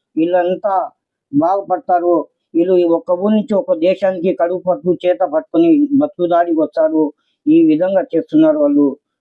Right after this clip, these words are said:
కొంత న్యాయం చేయండి" అని నేను మనసు పూర్తిగా కోరుకుంటున్నా.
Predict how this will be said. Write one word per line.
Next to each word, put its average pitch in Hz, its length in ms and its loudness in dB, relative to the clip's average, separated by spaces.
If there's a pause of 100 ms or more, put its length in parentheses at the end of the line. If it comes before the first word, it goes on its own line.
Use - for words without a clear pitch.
(440)
కొంత 160 220 -2
న్యాయం 175 420 0
చేయండి" 170 520 2 (180)
అని 185 200 0
నేను 175 280 2 (720)
మనసు 190 340 0
పూర్తిగా 214 500 0
కోరుకుంటున్నా. 165 720 2